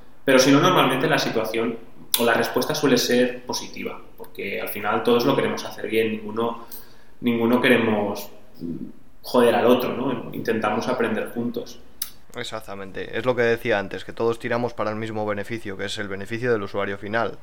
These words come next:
Speaker 2: y creo que las cosas, ayudándonos unos a otros, pues, eh, aprendemos todos mucho más y,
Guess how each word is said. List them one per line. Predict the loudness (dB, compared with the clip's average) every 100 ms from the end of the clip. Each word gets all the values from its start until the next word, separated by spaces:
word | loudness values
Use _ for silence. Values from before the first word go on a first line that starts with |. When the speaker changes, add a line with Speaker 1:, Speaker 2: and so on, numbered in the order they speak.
| -10
Speaker 2:
y | -10 -10 -12 -14 -14 -14 -10 -2
creo | 2 4 2
que |
las | 0 0
cosas, | -2 0 0 -2 -10 -14 -14 -14 -14 -14 -14 -14 -14 -6
ayudándonos | 0 4 4 4 4
unos | 2 2 6
a | 8
otros, | 8 4 -2
pues, | -2 -6 -6 -14 -14 -12 -2
eh, | 2 4 4
aprendemos | 4 2 2 2
todos | 4 4
mucho | 2 0 2
más | 4 2
y, | -2 -6 -6 -8